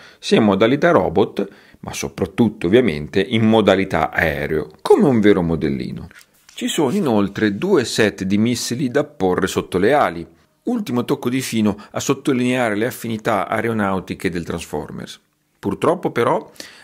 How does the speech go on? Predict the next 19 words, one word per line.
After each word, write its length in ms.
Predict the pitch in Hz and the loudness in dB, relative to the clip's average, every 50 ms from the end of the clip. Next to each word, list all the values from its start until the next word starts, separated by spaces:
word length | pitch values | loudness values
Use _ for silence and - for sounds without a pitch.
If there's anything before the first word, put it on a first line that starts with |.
| - | -14
andandoli 420 | - - 123 120 147 160 143 113 104 | -10 -6 -2 -2 -2 0 0 0 0
ad 100 | 98 101 | 0 0
inserire, 500 | 110 - - 208 196 185 175 160 143 131 | -2 -2 0 -2 0 0 0 0 -2 -2
si 140 | - - | -4 -6
devono 240 | 185 196 180 156 135 | -6 -4 -4 -4 -6
spostare 600 | 123 - - - 170 156 - - 202 202 180 165 | -8 -10 -10 -12 -10 -10 -8 -6 -6 -4 -2 -4
i 80 | 151 151 | -4 -4
cannoni 580 | - 131 123 123 113 98 87 85 85 90 101 | -4 -4 -4 -2 -2 -2 -4 -4 -4 -4 -6
che 300 | 120 - 214 - - - _ - - - - - - - _ | -4 -2 -4 -4 -4 -6 _ -12 -12 -12 -16 -20 -20 -20 _
faticano 540 | - - 240 - - 233 214 - 110 110 110 | -12 -10 -10 -10 -10 -8 -6 -4 -4 -2 -2
poi 200 | - - 139 117 | 0 2 2 2
a 20 | |
rimanere 400 | 107 110 110 117 127 127 107 110 | 2 2 0 0 0 2 2 0
belli 360 | 104 104 117 143 151 143 123 117 | 0 0 0 0 2 0 0 -2
fissi 440 | - - 131 131 131 - - 120 | -4 -6 -6 -4 -4 -4 -4 -4
puntati 500 | - - 117 110 107 - 131 127 127 - | -4 -4 -4 -4 -2 -2 -2 -2 -2 -4
dritti 320 | 107 - 110 110 101 - - | -6 -4 -4 -4 -4 -4 -4
in 80 | 98 | -4
avanti. 480 | 110 90 85 78 71 67 - - - - | -4 -4 -6 -8 -10 -14 -16 -20 -20 -20